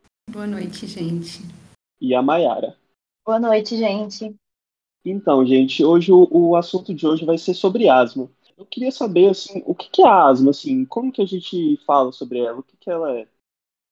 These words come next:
Speaker 3: Bom, Marcos, a asma pode ser definida como uma das ren-,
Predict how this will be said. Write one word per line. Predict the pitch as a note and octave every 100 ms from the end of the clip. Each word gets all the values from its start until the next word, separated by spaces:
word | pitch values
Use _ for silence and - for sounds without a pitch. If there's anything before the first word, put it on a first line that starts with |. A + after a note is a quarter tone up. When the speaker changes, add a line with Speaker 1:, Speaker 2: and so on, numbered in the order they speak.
| _ _ _ G3
Speaker 3:
Bom, | A3 G3
Marcos, | F3+ D#3+ D3+ - _ _ _ _
a | - A3+
asma | C4 C4+
pode | G#3+ G3+
ser | G3+
definida | F3+ F#3+ G3 E3+ F3+ F#3+ F3
como | F#3 F3+
uma | F#3 F3+
das | F3+ -
ren-, | F3+ F3